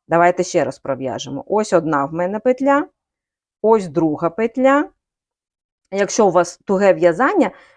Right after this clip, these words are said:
можна перед тим, як пров'язувати, дві разом ось так трошки розтягнути ці петлі, щоб вам було легше завести спицю.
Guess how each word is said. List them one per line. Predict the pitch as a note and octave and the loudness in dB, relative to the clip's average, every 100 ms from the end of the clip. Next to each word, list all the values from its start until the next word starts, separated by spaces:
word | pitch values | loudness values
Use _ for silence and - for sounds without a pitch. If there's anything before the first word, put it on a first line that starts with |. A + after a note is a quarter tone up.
| - | -8
можна | F#3+ G#3 F#3+ D#3+ | -2 0 0 -2
перед | - G3+ F3 E3 | 2 4 4 2
тим, | F3 E3 | -2 -2
як | D3 | -2
пров'язувати, | - E3 F#3 C4+ F4+ D4 C4+ F3+ | -4 -2 2 4 4 2 2 0
дві | F#3+ F#3+ | 0 2
разом | F3+ B3 - | 2 0 0
ось | F3+ | -4
так | - F3 | -4 -6
трошки | - D#3+ - D#3+ | -4 -6 -6 -4
розтягнути | F#3 F#3 F#3 E3+ F3+ F3 D3+ | -2 0 -2 -2 -2 -6 -8
ці | - - | -14 -8
петлі, | - B3 G#4+ A#3+ - _ _ _ | -2 0 0 -2 -6 _ _ _
щоб | - - | -8 0
вам | F#3 F#3 | 0 2
було | D#3+ D3+ | -2 -2
легше | C#3+ F#3+ D#4+ - | 0 0 0 -4
завести | F3+ D#3+ D3+ F#3 - | -4 -2 0 -2 -6
спицю. | E3 - D#3 C3 - | -12 -8 -8 -8 -18